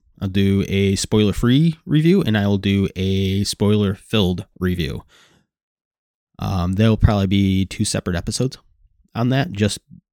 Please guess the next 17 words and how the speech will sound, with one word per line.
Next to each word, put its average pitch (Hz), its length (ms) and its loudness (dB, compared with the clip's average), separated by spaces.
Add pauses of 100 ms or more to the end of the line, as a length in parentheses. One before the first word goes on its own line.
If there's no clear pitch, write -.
(140)
in 113 120 -2
case 107 240 -2
people 98 400 0
don't 101 180 0
want 98 200 -4
things 101 200 -2
spoiled 101 420 -2
for 104 220 0
them. 98 480 -2 (300)
That 98 160 -6
way, 92 380 -4 (140)
everyone 98 340 -4
can 92 180 -8
try 92 180 -6
and 90 140 -6
stay 87 160 -8
happy. - 320 -12